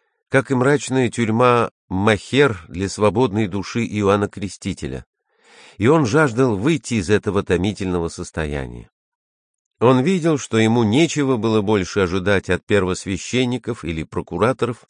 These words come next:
и поэтому он воспользовался первым благоприятным случаем, чтобы избавиться от всего этого.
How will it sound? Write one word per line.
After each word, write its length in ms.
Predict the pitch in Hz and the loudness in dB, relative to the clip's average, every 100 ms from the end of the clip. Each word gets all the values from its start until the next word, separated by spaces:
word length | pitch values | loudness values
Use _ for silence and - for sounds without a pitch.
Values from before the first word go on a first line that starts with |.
| _ _ _ _ _ _ _ - | _ _ _ _ _ _ _ -2
и 120 | 107 | 2
поэтому 440 | 120 160 185 170 170 | 6 4 4 4 4
он 100 | 151 | 4
воспользовался 800 | 143 - 160 147 131 139 - 120 | 2 2 0 2 0 -2 -2 -4
первым 520 | - 156 131 117 95 | 0 2 4 2 0
благоприятным 800 | 98 95 95 104 98 92 80 73 | 0 -2 -2 2 2 2 -2 -6
случаем, 500 | - 147 156 147 135 | -4 -2 -2 -2 -2
чтобы 380 | - 120 110 - | -2 -4 -2 -4
избавиться 920 | 107 82 71 113 143 135 - 120 110 | -6 -6 0 2 2 -2 -4 -6 -6
от 160 | - 85 | -8 -10
всего 280 | - 76 78 | -8 -8 -6
этого. 360 | 69 - 60 | -8 -12 -16